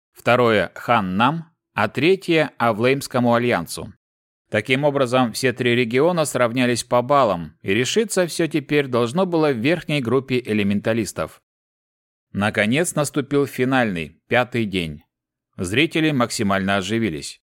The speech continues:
Мало того, что бои конечных и пиковых элементалистов изначально были самым ожидаемым событием большого турнира,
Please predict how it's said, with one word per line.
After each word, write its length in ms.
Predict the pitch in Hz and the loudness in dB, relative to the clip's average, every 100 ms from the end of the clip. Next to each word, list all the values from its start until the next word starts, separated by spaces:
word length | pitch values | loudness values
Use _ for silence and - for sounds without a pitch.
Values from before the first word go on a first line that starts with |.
| _ _ _ _ | _ _ _ _
Мало 280 | 101 160 202 | 0 2 4
того, 260 | 190 175 | 2 0
что 180 | 160 156 | 0 -2
бои 260 | 131 120 123 | 2 2 0
конечных 640 | 120 113 123 143 - 107 | 0 0 0 -2 -4 -2
и 80 | 107 | -2
пиковых 580 | 123 127 120 110 110 - | -2 -2 0 0 0 0
элементалистов 840 | 110 110 104 101 107 127 - 110 | 0 2 0 0 -2 -2 -2 -2
изначально 640 | 113 107 117 - 151 127 110 | -2 -2 -2 2 2 2 0
были 220 | 110 110 | 0 -2
самым 400 | - 117 113 110 | 0 0 2 0
ожидаемым 600 | 104 110 113 117 113 110 | 0 0 0 2 2 0
событием 680 | - 104 110 120 117 107 101 | 0 -2 0 -2 -2 -2 -2
большого 420 | 107 - 113 107 | -4 -2 -2 -2
турнира, 640 | - 123 139 175 110 78 | -2 -2 0 0 -2 -4